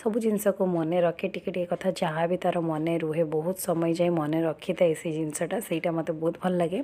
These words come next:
ଆଉ ଅଲଗା ଛୁଆଠୁ ବହୁତ ଦୁଷ୍ଟ, କିନ୍ତୁ ବହୁତ ଆଡ଼ଭାନ୍ସ ବି ଅଛି ଆୟୁଷ। ଆଉ ଦେଖାଯାଉ କେବେ ସେ, ଏବେ ଛୋଟ ଅଛି ସେଥିପାଇଁ ଟିକେ ଦୁଷ୍ଟାମି କରୁଛି, ମେ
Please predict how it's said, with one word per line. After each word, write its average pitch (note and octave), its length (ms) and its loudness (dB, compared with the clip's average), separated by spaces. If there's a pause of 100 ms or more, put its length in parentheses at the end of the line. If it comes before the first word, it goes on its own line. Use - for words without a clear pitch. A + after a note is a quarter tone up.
(600)
ଆଉ F#3 160 2
ଅଲଗା F3 240 4
ଛୁଆଠୁ G3+ 460 6 (140)
ବହୁତ G3 320 6
ଦୁଷ୍ଟ, G3 300 2 (220)
କିନ୍ତୁ F#3+ 220 0 (140)
ବହୁତ G#3 260 2 (140)
ଆଡ଼ଭାନ୍ସ E3+ 520 4 (120)
ବି G3+ 160 6
ଅଛି - 240 -2 (160)
ଆୟୁଷ। E3 280 4 (760)
ଆଉ E3+ 320 0 (400)
ଦେଖାଯାଉ A3+ 420 0 (160)
କେବେ F#3 260 2
ସେ, F#3 240 2 (800)
ଏବେ A3 180 2
ଛୋଟ A3+ 300 4 (160)
ଅଛି A#3 180 0 (100)
ସେଥିପାଇଁ G#3 440 0
ଟିକେ G3 120 4
ଦୁଷ୍ଟାମି F#3 460 0
କରୁଛି, F3 420 2
ମେ G#3+ 160 4